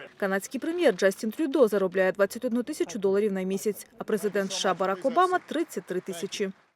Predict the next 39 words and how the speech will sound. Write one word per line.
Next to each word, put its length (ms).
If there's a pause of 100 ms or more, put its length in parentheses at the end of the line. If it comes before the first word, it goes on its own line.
(300)
Здавалося 440
б, 80
у 60
Африці, 400
де 100
багато 340
країн 340
з 60
низьким 340
рівнем 300
В 180
В 100
П, 200 (280)
ситуація 560
з 20
зарплатнями 480
високопосадовців 880
не 100
така 300
вже 160
й 40
погана. 540 (400)
До 140
прикладу, 440
президент 460
Зімбабве 440
заробляє 400
чотири 380
тисячі 320
доларів 320
на 100
місяць, 440 (320)
його 180
колега 380
з 80
Замбії — 340
сім 280
тисяч 300
доларів. 480